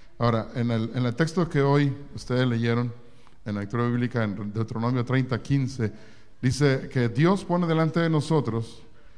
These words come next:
am, una decisión importante. En la Nueva Versión Internacional dice, "Yo pongo delante de ti la vida o la muerte". Dígame, ¿es difícil decidir entre esas dos cosas?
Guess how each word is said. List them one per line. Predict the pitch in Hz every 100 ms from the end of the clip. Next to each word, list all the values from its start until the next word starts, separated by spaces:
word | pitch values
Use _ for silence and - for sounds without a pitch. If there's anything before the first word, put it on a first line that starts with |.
| - - - - 113
am, | 104 101 101 98 - -
una | 123 135 135
decisión | 127 120 123 - 127
importante. | 127 123 117 107 139 104 90 123 107 - -
En | 110
la | 107
Nueva | 113 139
Versión | 135 139 143
Internacional | 131 123 117 117 120 135 135 - - - - -
dice, | - 131 131 127 117
"Yo | 123 135
pongo | 147 156 143
delante | 139 143 143 139
de | 127
ti | 160 190 185 - - - - - - - - - - - -
la | 120 117
vida | 127 190 208 208 208 - -
o | 139
la | 139
muerte". | 143 147 120 98 95 90 - - - - - - - - - - - - - - - - - -
Dígame, | 147 170 165
¿es | 165
difícil | 147 185 190 180
decidir | 156 156 180
entre | 170 170
esas | 165
dos | 165 165
cosas? | 185 180 240 214 -